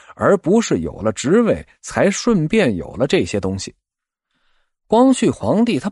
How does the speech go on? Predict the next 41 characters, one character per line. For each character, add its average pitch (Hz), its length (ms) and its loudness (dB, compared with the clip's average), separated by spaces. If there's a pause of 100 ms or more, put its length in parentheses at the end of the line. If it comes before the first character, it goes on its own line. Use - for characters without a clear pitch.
(100)
本 82 300 -4
来 110 260 0
就 233 180 2
没 120 140 6
有 107 160 2
多 113 160 2
少 101 140 -2
嫡 110 240 -2
系 120 160 -4
和 104 160 -4
话 110 200 -2
语 76 140 -14
权， 92 260 -12 (500)
想 156 220 0
通 233 220 2
过 202 100 4
推 220 220 2
进 208 160 0
变 202 220 2
法 - 280 -10 (140)
迅 226 300 0
速 160 180 0
赢 151 160 2
得 208 100 2
权 190 320 -4
力， 208 140 -10 (380)
却 - 160 0
忽 277 340 2
视 226 200 0
了 82 180 -2
呀 - 180 -20 (160)
自 220 280 2
己 - 220 -12
的 127 120 0
根 226 260 4
基 226 180 0
太 156 240 -4
薄， 151 380 -8 (400)
就 208 180 4
好 202 300 4
比 117 640 0